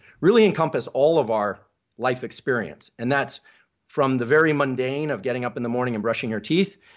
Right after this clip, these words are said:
to the most awe-inspiring, uh, goal-motivated, uh, pinnacle moments of your life. The nervous system,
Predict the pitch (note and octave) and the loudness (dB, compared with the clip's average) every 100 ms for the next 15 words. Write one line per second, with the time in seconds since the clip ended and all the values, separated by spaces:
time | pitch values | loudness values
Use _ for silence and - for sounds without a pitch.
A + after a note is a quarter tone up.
0 | - - D3 D3 C#3+ C3 - D3 D3 D#3+ | -10 -2 2 4 4 2 0 4 4 4
1 | D#3 C3+ - C3+ C3+ C#3 B2+ B2+ A#2+ A#2 | 2 -2 -6 -2 0 0 0 -2 -6 -10
2 | _ _ _ - B2 G#2+ G#2+ C#3+ E3 E3+ | _ _ _ -12 -10 -8 0 4 4 4
3 | D#3+ D3 C3 C3+ C3 A#2+ A2 _ _ _ | 4 2 2 0 0 -2 -6 _ _ _
4 | _ _ A2+ G#2+ G#2+ - - - F#3 D3+ | _ _ -10 -8 -8 -12 -8 0 0 2
5 | C#3 C3 C#3 B2+ - G#2 G#2 G2+ G#2+ G2 | 2 2 2 -2 -6 -8 -6 -4 -2 -4
6 | E2+ - _ _ _ C3 D3+ G3 G3 C#3 | -6 -16 _ _ _ 0 4 6 4 0
7 | C3 - - D#2+ | -4 -8 -10 -14